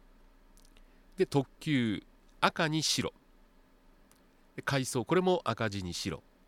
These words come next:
通勤特急、赤字に白。臨時特急、赤字に白。で、これ、臨時特急は、リミテッドエクスプレス、あの、特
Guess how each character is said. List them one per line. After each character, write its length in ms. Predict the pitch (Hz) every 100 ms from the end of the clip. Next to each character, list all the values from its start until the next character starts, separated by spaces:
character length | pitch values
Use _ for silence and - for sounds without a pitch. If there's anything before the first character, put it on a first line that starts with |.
| _ _ _ - - -
通 260 | - - 262
勤 240 | - 233
特 180 | - 190 -
急、 280 | - 69 - - - - -
赤 280 | 107 107 139
字 140 | 113
に 120 | 110 101
白。 300 | - 92 - - - - - - _ - - _ -
臨 280 | 85 151 180
時 140 | 160
特 180 | - 143 -
急、 300 | 95 69 - _ _ _ _ -
赤 260 | 101 120
字 160 | 101 104
に 140 | 101
白。 280 | - - 73 - _ _ _ _ _ _ _ _ _ _
で、 80 | -
こ 80 | 135
れ、 140 | 139 -
臨 280 | 131 247 262
時 140 | 262
特 180 | 285 269 -
急 240 | 160 113
は、 300 | 101 131 120 - _ - - - - -
リ 140 | 117
ミ 80 | 156
テ 80 | 156
ッ 60 | 143
ド 80 |
エ 40 | 147
ク 60 |
ス 80 | -
プ 100 | -
レ 80 | 107
ス、 160 | - - -
あ 100 | 110
の、 120 | 107
特 220 | - 170